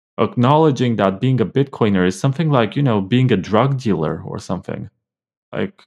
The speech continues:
you're in a very shady position in regards to the law. And I think they're trying it here in Europe and also in the United States, they're trying to make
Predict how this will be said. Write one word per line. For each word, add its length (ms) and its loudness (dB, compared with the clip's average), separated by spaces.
you're 720 2
in 180 0
a 60 2
very 320 2
shady 680 -2
position 1040 -4
in 200 -6
regards 560 0
to 120 -6
the 120 -2
law. 500 0
And 500 2
I 140 2
think 260 0
they're 140 4
trying 520 0
it 220 -2
here 320 2
in 120 2
Europe 460 2
and 160 0
also 320 -2
in 140 -2
the 80 -8
United 420 -2
States, 400 -6
they're 120 2
trying 480 0
to 460 0
make 540 -2